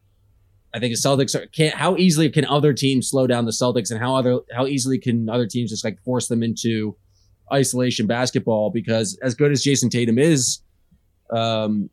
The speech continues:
that's just, like, then you're basically relying entirely on his one-on-one game to go out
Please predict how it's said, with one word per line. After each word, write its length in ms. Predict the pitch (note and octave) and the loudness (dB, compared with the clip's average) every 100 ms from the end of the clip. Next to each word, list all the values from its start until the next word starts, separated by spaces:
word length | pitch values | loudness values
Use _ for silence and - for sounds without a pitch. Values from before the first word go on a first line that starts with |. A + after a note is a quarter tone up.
| _ | _
that's 180 | B2 B2 | -2 0
just, 220 | - A#2+ | 0 -2
like, 180 | B2 A2+ F#2 _ _ _ _ _ _ _ _ _ _ | -2 -4 -6 _ _ _ _ _ _ _ _ _ _
then 200 | C3+ D#3 | 2 6
you're 100 | D#3+ | 6
basically 340 | D#3+ D#3 D#3 | 6 4 4
relying 360 | C#3+ C#3+ C3+ C3+ | 6 4 4 4
entirely 520 | C3 - B2+ C3+ C3 | 2 2 2 4 4
on 160 | B2 A2+ | 2 2
his 200 | B2 A2 | 0 0
one-on-one 520 | A2+ B2 A#2 A#2 A#2+ | 0 2 2 0 0
game 220 | A2+ A2 | 0 -2
to 60 | G2 | -2
go 160 | A2+ | -2
out 120 | A2+ | -2